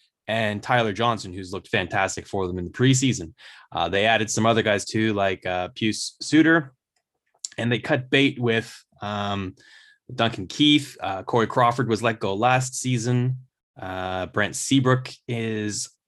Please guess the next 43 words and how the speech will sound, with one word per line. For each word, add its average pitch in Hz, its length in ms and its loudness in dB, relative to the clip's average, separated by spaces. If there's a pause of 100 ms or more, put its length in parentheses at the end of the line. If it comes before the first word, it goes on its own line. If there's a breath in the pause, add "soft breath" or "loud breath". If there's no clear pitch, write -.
(500)
gone 110 380 2
as 95 260 -6
well. 139 480 4 (280 loud breath)
So 135 520 6 (360)
I 185 80 2
was 240 120 4
a 151 60 8
little 160 180 8
bit 156 120 2
surprised 139 540 2
that, 107 220 -2 (260 soft breath)
you 120 60 -8
know, 135 120 2
their, 135 320 0
their 127 180 2
dynasty 170 580 0
run 113 280 -2
was 104 160 -6
built 143 280 0
through 113 220 -4
the 98 60 -6
draft 92 520 0
on 104 460 -2 (360)
Toews 117 440 2
and 85 200 -12
Kane 120 460 2
and 82 180 -10
Keith 143 380 2
and 87 140 -10
Crawford. 131 480 2
And 90 200 -14
those 143 180 4
are 127 80 2
all 170 200 6
guys 113 340 4
that, 95 160 -4
if - 80 -10
I'm 98 120 -4
not 90 100 -6
mistaken, 110 440 -2
that 90 100 -8
they 87 120 -8
drafted. 151 460 -2